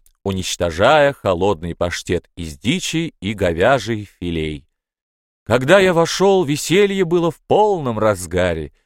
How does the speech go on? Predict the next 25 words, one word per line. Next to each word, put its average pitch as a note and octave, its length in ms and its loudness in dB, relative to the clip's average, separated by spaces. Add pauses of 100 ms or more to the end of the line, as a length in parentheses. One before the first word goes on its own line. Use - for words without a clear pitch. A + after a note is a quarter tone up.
(160)
и A#2+ 60 0
сама E3+ 300 4
собой F#3 340 2
напрашивалась E3+ 720 0
мысль, E3 480 -2 (240)
что - 180 0
предметом D3 540 0
шуток F3+ 420 -4
служил F3+ 400 2
никто F#3 440 -2
иной, F#3 540 0
как - 280 -4
я. D2+ 400 -8 (680)
На G#2+ 140 0
самом G#3+ 420 2
же F#3+ 140 -2
деле F#3 280 0 (120)
то, E3+ 240 2
о D3+ 120 0
чём D#3+ 220 -2
я D3+ 140 2
думал C#3 260 -2
с - 120 -10
мучительным A#2 580 -4
стыдом, G2 560 -2